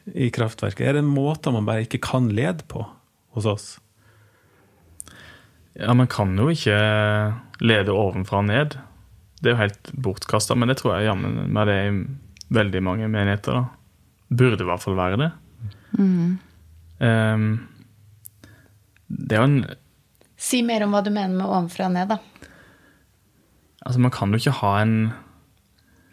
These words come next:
Speaker 2: man kan, man kan jo ha en, altså, man må jo ha en agenda. Man må, ehm, være tydelig på hva man vil, men det må jo være,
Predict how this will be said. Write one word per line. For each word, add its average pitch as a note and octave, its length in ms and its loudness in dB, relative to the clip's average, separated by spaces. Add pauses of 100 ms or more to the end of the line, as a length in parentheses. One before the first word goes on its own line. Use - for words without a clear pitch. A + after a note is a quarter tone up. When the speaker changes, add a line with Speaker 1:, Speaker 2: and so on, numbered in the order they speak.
(300)
Speaker 2:
man B2+ 80 -2
kan, - 240 -4
man A#2 120 4
kan A#2+ 180 2
jo C#3 100 4
ha A#2 140 4
en, A#2 100 2
altså, A#2+ 400 2
man B2+ 240 4
må A#2 160 2
jo D3+ 60 2
ha A2+ 160 2
en G#2+ 80 0
agenda. A#2 480 0 (320)
Man A2+ 160 2
må, A2+ 100 4 (460)
ehm, A2 640 0 (180)
være A#2 160 0
tydelig G2 340 2
på G#2+ 120 0
hva G2+ 160 0
man A2 240 2
vil, B2 320 2 (580)
men A2+ 160 2
det A#2+ 100 2
må G#2+ 300 0
jo B2+ 140 2
være, A2 640 0